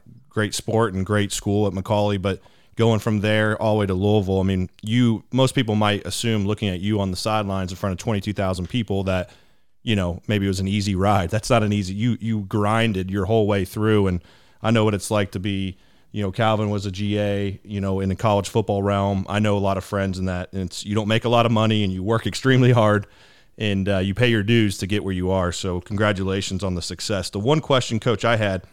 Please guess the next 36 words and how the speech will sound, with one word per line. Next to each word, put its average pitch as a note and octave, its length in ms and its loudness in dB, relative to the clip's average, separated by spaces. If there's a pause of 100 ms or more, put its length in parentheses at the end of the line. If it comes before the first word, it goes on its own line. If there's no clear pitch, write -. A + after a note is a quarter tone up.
(120)
speaking C3 360 0
of A2+ 140 2
Skip, - 320 -2 (240)
uh, F2+ 220 -2 (440)
uh, G2 300 -2
wanted A2+ 360 0
to, A2 360 -2
uh, F#2+ 240 -2 (520)
talk C#3 200 0
about A2+ 220 2
what C3+ 120 4
are C#3+ 60 2
common C3+ 420 0
traits A#2+ 400 -2
of G2 140 -6
leaders, G#2+ 600 -2 (440)
you G#2+ 140 -2
know, G#2 100 0
you A2 220 2
know, A#2 200 4
who A2+ 120 2
have G2+ 120 0
sustained G#2+ 440 -2
excellence, G2 420 -4
and G2 140 -4
why A#2+ 240 2
do D3 60 -6
you C3+ 120 -2
think B2+ 300 -2
those G#2+ 180 -2
qualities G2+ 600 0
make G2+ 220 -2
up G2 120 -4
a F#2 40 -8
great F#2 300 -4
leader? F2+ 340 -4